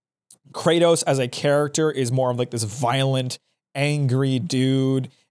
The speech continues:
And, you know, th-, a one really big important thing, you know, the entire game is set in the, in, like, the Greek pantheon, right? Like, Kratos is the god of wa-, gro-, god, is not really the god of war in, in, like, Greek mythology, but that's because in the games,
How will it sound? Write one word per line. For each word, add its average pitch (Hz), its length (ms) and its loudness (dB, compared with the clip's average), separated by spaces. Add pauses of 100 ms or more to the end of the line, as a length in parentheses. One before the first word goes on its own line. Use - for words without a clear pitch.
And, 143 440 0 (120)
you 165 80 -4
know, 135 240 2
th-, 156 480 -8
a 156 60 0
one 165 340 0
really 190 240 2
big 143 180 0
important 131 400 -2
thing, 147 220 -2
you 143 60 2
know, 139 100 2
the 147 100 0
entire 170 440 2
game 147 380 0
is 143 140 -2
set - 480 0
in 131 340 -4
the, 123 540 0 (720)
in, 147 300 -2
like, 139 240 0
the 147 80 2
Greek 139 600 0
pantheon, 123 800 -4
right? 131 300 0
Like, 120 300 -2 (600)
Kratos 170 560 2
is 139 140 2
the 139 80 0
god 143 260 2
of 127 140 -2
wa-, 147 220 -4
gro-, 143 240 2
god, 147 320 2
is 160 120 2
not 165 220 2
really 180 160 4
the 151 80 0
god 147 220 2
of 131 80 -2
war 143 180 2
in, 123 300 -4
in, 123 180 -4
like, 117 240 -4
Greek 135 240 -2
mythology, 135 540 0
but 123 120 -2
that's 143 220 0
because 139 260 -2
in 135 140 -4
the 123 80 -2
games, 135 380 -2